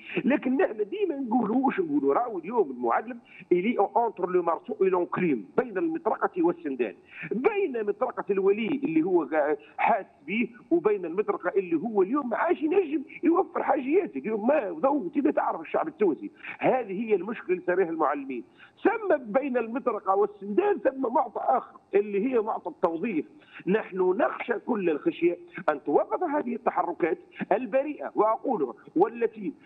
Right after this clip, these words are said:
ل-، لا تنطبق ولا تخضع إليه معطى، آه، س-، سياسي ولا علاقة لهذه الحياة السياسية أصلا، لأن اليوم نحن عندنا قرابة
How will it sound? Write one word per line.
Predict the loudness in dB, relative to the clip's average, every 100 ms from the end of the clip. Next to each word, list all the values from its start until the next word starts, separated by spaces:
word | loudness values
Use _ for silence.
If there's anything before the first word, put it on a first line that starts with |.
| -6
ل-، | -2
لا | 0 2 0
تنطبق | 2 0 0 -2 -2 0
ولا | 2 2
تخضع | 0 -2 -2 -4
إليه | -2 0 0 0 0
معطى، | 0 0 -2
آه، | -2 0 0 0 2 2 2
س-، | 0 -4 -2
سياسي | 2 2 2 -2 -6 0
ولا | 0 2 0
علاقة | 0 0 -2 -2 -4
لهذه | -2 0 0 0
الحياة | -2 -2 -2
السياسية | -6 -2 0 2 0 0 0
أصلا، | 0 0 -2 -2 -6 -4 0
لأن | 0 0
اليوم | 0 2 2
نحن | 0 -2
عندنا | -2 0 0
قرابة | 0 0 0